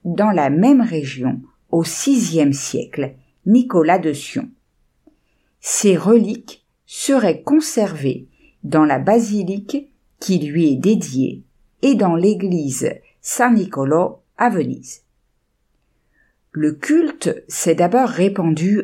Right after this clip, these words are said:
en Asie mineure. Vingt-six églises lui sont dédiées à Constantinople au sixième siècle, avec des pèlerinages sur son tombeau, situé à l'extérieur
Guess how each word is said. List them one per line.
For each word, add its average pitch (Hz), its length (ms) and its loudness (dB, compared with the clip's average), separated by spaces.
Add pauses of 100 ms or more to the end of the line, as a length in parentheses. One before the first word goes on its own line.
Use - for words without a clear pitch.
en 160 200 2
Asie 190 320 2
mineure. 180 520 2 (920)
Vingt-six 240 760 2
églises 240 720 0 (160)
lui 185 340 2
sont 175 300 0
dédiées 196 640 0 (440)
à 165 120 0
Constantinople 190 1120 0
au 254 100 0
sixième 226 460 2
siècle, 127 500 -4 (720)
avec 175 480 2
des 143 140 -2
pèlerinages 156 800 0
sur 139 260 -8
son 139 260 -2
tombeau, 175 520 0 (320)
situé - 840 -2 (140)
à 156 120 -2
l'extérieur 147 1040 -2